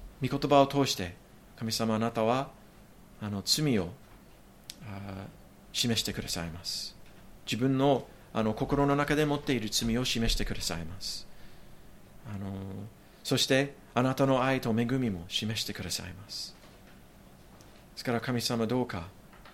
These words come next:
私たちがこの御言葉を読むときに、あの、その働きを続いてください。どうか私たちの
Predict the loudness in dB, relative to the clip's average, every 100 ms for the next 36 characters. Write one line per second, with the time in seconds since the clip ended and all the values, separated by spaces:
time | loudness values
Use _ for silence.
0 | -20 -20 -20 -6 -2 0 0 2 0 2
1 | 2 4 4 4 4 2 0 4 6 6
2 | 4 2 0 -2 -4 -2 0 -2 -8 -16
3 | -18 -16 -16 -16 -20 -20 -10 -4 -2 -2
4 | 0 2 4 4 4 2 2 2 2 0
5 | 0 0 0 -4 -4 -6 -6 -12 -16 -18
6 | -20 -20 -20 -20 -20 -20 -20 -20 -20 -10
7 | 2 2 6 6 6 6 4 0 0 0
8 | 4 6 6